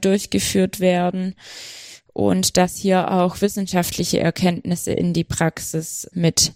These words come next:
einbezogen werden. Dass halt quasi die akademisch Qualifizierte im Endeffekt die Schnittstelle ist zwischen Theorie und Praxis, die dann aus der Theorie die neuesten Erkenntnisse in die Praxis bringt.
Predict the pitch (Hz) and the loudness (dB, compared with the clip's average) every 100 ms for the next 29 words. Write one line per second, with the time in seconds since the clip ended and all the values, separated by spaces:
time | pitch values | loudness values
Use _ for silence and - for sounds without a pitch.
0 | - - 170 175 170 - 160 160 147 139 | -4 0 2 2 0 0 0 0 2 2
1 | 139 151 156 165 185 160 - - 147 170 | 2 0 2 2 2 2 0 0 2 2
2 | 170 175 170 - 175 180 190 - - 185 | -2 2 0 2 2 2 0 -2 0 0
3 | 185 180 - 170 165 160 - 180 185 185 | 2 -4 0 0 2 0 0 0 2 2
4 | - 180 - 190 196 - 202 202 190 202 | 0 -2 0 2 4 4 4 4 2 -2
5 | - - - 180 - 175 165 185 180 170 | -6 -6 -4 -4 0 2 2 0 0 0
6 | 175 - 175 - - 202 - 190 175 175 | -2 2 2 0 -4 -4 -2 2 2 4
7 | 147 175 - 170 156 - 185 170 170 175 | 2 0 0 2 2 2 2 4 2 2
8 | 190 208 226 - - - 185 175 165 - | 2 4 2 -2 -20 -6 -2 2 2 0
9 | 180 160 175 185 170 - 175 - 170 160 | -2 0 2 2 2 0 -2 0 0 0
10 | - - - - - - - - - - | 0 -2 -2 -10 -10 -6 -4 -4 -4 -8